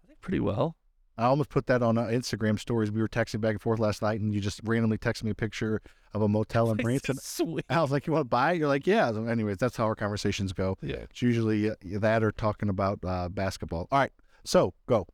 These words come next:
Speaker 2: So
Speaker 1: So the plan was to burr it. So we were doing a hundred percent financing of the purchase because we're getting it, uh, at a deep enough discount. Our hard money lender would agree to that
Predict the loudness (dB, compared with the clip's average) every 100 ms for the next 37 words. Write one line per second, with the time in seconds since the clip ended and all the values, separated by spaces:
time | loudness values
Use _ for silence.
0 | _ _ _ -4 0 2 0 -6 0 0
1 | 2 0 0 4 4 4 -2 _ -4 2
2 | 4 4 2 0 0 2 2 0 0 0
3 | 0 -2 -2 -2 4 4 4 2 0 0
4 | 0 0 0 0 -2 -2 0 0 2 0
5 | 2 2 2 0 0 -4 -20 -2 4 4
6 | 4 2 0 0 0 2 0 2 4 4
7 | 4 2 2 0 0 2 2 2 2 -2
8 | 0 0 2 0 0 2 2